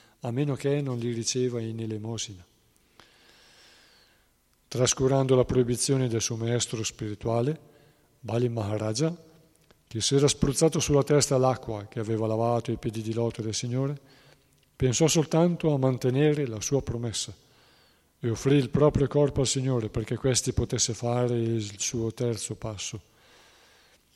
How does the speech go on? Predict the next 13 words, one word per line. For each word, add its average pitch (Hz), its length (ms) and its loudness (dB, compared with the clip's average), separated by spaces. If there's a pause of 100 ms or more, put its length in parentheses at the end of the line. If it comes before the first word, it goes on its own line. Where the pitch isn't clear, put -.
(480)
Neppure 139 460 4
il 127 260 6
regno 135 240 4
dei 123 160 4
cieli 127 240 2
presentava 117 640 0
qualche 123 320 -2
interesse 117 480 -2
per 113 180 -4
un 107 220 -6
re 123 240 2
così 120 400 -4
magnanimo, 107 720 -8